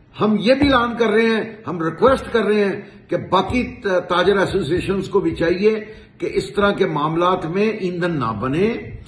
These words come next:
इसमें सिवाय नुकसान के कुछ नहीं होगा ताजरों के, क्योंकि हमने एमपी या एमएनए का election नहीं लड़ना। जिन्होंने लड़ना है, ये सबको समझ है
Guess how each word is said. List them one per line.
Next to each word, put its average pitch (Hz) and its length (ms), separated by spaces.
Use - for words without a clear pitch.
इसमें 190 460
सिवाय 160 500
नुकसान 180 440
के 190 60
कुछ 156 240
नहीं 160 100
होगा 135 200
ताजरों 127 420
के, 113 140
क्योंकि 139 240
हमने 117 380
एमपी 131 440
या 131 60
एमएनए 117 380
का 123 100
election 110 360
नहीं 120 120
लड़ना। 127 280
जिन्होंने 123 480
लड़ना 101 260
है, 170 160
ये 226 460
सबको 233 300
समझ 233 280
है 147 460